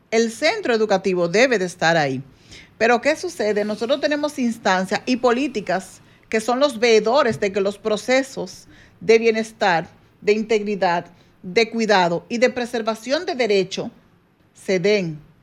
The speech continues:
en toda nuestra población de la niñez y de la adolescencia. Aquí es alinear la responsabilidad que tiene el centro. A mí me gustó cuando Melinda dice,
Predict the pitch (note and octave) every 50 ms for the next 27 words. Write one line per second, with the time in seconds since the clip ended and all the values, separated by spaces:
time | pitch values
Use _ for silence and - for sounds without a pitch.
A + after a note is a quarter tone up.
0 | _ _ _ _ _ _ _ _ _ _ _ _ - G3 F#3+ G3 F#3 E3+ - B3
1 | D4 C#4+ B3 A3 G3+ G#3 G3+ - G3 F#3 G3 F#3 E3+ F3 E3 - - - F3 D#3+
2 | E3 D#3+ E3 E3 D#3+ E3 D#3+ D3+ C#3 F#2+ - - - - - - - _ _ _
3 | _ _ _ _ _ _ _ - D#3+ D#3 E3+ E3+ E3 E3 D3+ D#3 D#3+ D#3 D3 -
4 | - C3+ G2 B2 C#3+ - - - - - - _ - _ _ _ _ - - -
5 | - - _ - G3+ A3 G#3 B3+ C#4+ D4 D4+ D4 - - - A3+ A#3 A#3 A#3 A3+
6 | G#3 G#3+ A3 A3+ A3+ A3+ G3 E3+ - - - - _ _ _ _ _ _ _ _
7 | _ _ - G3+ A3 A3 A#3+ A#3 A3+ - - A#3 A#3+ B3+ B3 B3 A3+ G#3 G#3+ G#3
8 | A3 A3 B3+ D#4+ E4+ - D4+ C4 B3+ C4 A3 G#3+ F#3+ F3 E3+ D#3+ D#3+ - - -
9 | _ _ - G#3+ G#3+ G#3+ G#3+ A#3+ A#3+ A#3 A3+ - - A3 B3 C#4+ E4+ E4 D#4 D#4
10 | - - F4 F4 C#4 A3+ A3 A3 G#3+ G3+ G3 G#3 A3+ A#3+ C4 C4 C4 C4 C#4 B3+